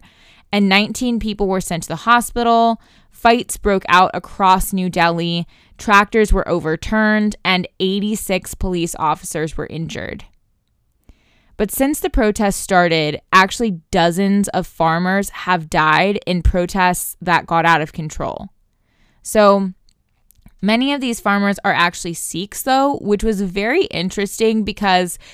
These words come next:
they are a very, very peaceful community of people. So this was pretty surprising. And,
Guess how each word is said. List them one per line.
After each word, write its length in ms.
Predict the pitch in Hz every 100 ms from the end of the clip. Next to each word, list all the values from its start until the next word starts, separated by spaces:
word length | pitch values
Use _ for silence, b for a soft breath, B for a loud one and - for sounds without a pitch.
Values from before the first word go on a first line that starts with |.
| B -
they 160 | 208
are 200 | 131 208
a 120 | 208
very, 400 | 180 185 185 196
very 380 | 190 175 175 175 - -
peaceful 640 | - 156 - 196 196 190
community 640 | - 185 175 175 170 175
of 140 | 170 -
people. 560 | - 156 - 220 240 - B B
So 120 | -
this 200 | 202 240
was 120 | 294
pretty 340 | - 320 311 294
surprising. 960 | - 180 - 156 156 170 226 240 240 - b b b b -
And, 460 | 208 202 196 196